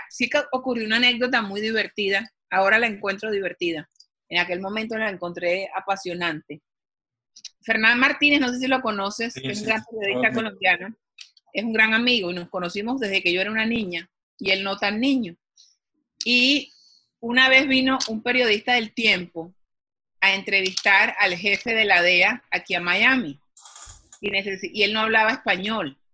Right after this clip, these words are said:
Speaker 1: y, y el periodista no habla in-, no hablaba inglés. Y me llama Fernán y me dice,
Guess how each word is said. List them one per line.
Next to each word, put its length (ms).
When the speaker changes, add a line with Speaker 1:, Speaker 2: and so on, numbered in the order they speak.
Speaker 1:
y, 380
y 180
el 120
periodista 460
no 80
habla 200
in-, 240
no 120
hablaba 240
inglés. 560
Y 120
me 120
llama 280
Fernán 580
y 100
me 140
dice, 480